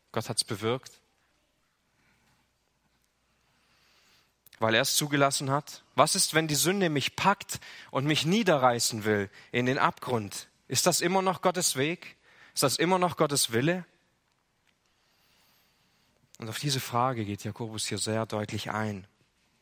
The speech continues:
Er sagt, niemand sage, wenn er versucht wird, „Ich werde von Gott versucht.“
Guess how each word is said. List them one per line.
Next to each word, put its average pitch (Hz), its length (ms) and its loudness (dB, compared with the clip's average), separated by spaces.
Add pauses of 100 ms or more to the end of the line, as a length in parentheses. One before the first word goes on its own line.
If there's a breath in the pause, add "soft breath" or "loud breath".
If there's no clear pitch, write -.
(260)
Er 127 120 -6
sagt, 135 240 0
niemand 165 420 2
sage, 139 380 2
wenn 147 140 -2
er 139 80 -2
versucht 123 560 -8
wird, 123 340 -2 (340 loud breath)
„Ich 117 200 -4
werde 135 300 2
von 117 260 -4
Gott 151 200 2
versucht.“ 110 640 -4